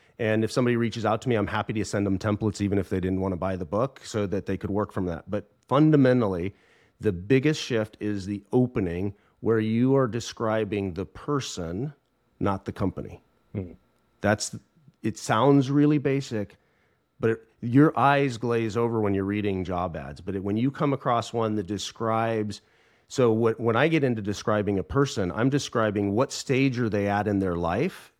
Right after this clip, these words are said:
Speaker 1: and where are they going. So in my book, I talk about the truths about humans, right? That all, uh, and, and one of the truths that I lean on heavily is things are only good or bad by comparison.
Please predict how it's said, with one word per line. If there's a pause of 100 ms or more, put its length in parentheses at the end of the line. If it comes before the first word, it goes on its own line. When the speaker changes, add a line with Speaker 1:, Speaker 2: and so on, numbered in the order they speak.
Speaker 1:
and
where
are
they
going.
So
in
my
book,
I
talk
about
the
truths
about
humans,
right?
That
all, (560)
uh,
and,
and
one
of
the
truths
that
I (580)
lean
on
heavily (300)
is (100)
things
are
only
good
or
bad
by
comparison.